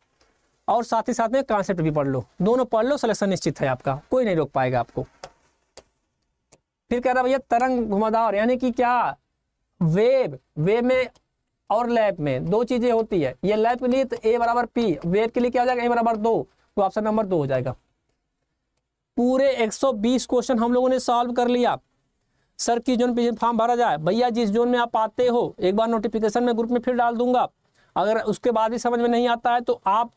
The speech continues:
देख सकते हैं पीजीसीआईएल का नोटिफिकेशन जो हमने हमारे चैनल पे खुद पड़ा हुआ है, आप वहाँ से भी एक बार वीडियो देख सकते हैं। ठीक है, आप बता देना,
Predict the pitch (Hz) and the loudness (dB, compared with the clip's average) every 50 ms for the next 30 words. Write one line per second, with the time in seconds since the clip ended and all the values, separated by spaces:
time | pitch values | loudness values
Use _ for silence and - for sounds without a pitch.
0 | _ _ _ _ _ _ - - 170 151 156 196 226 254 262 - - 254 220 - | _ _ _ _ _ _ -6 -4 -2 0 2 2 2 2 0 -2 -6 -6 -6 -2
1 | - 240 233 226 220 233 254 262 - _ _ _ _ _ _ _ - - 233 226 | -2 0 0 2 2 0 0 -2 -4 _ _ _ _ _ _ _ -2 -2 0 0
2 | 208 254 226 - - 254 254 233 - 214 214 233 - - _ - - 190 208 233 | 0 0 -2 0 0 -2 -2 0 0 0 0 0 0 -4 _ -4 -2 0 2 2
3 | 233 240 233 240 233 247 240 233 233 214 214 202 202 202 214 196 - 240 240 233 | 2 0 0 0 0 -2 -2 0 -2 -4 -2 -2 0 0 0 0 0 0 0 0
4 | 233 214 208 214 226 214 190 185 151 170 190 196 - 220 - 220 226 220 220 - | 0 0 0 0 -2 -2 -2 -2 -2 0 0 0 0 0 -2 -2 0 0 -2 -2
5 | - 208 - - 196 208 208 214 226 214 208 226 262 - _ - _ - - - | -4 -6 -2 0 2 2 2 2 2 2 2 0 0 -4 _ -20 _ -10 -4 -2
6 | 180 190 208 202 190 180 208 214 - 208 208 208 190 190 190 185 190 185 196 175 | -2 0 0 0 0 0 0 -2 0 0 0 2 2 2 2 2 2 2 2 2
7 | 175 160 - - 123 - - 135 120 120 _ _ _ _ _ _ _ _ _ _ | 0 0 0 -4 -6 -2 -2 -2 -2 -2 _ _ _ _ _ _ _ _ _ _
8 | _ _ _ _ _ - - 196 220 240 175 - _ - - - _ - - - | _ _ _ _ _ -4 -2 0 0 0 -2 -2 _ -14 -20 -20 _ -18 -8 -2
9 | 220 220 240 233 233 233 226 226 233 247 254 269 | -2 -2 0 0 0 0 0 0 0 0 -2 -2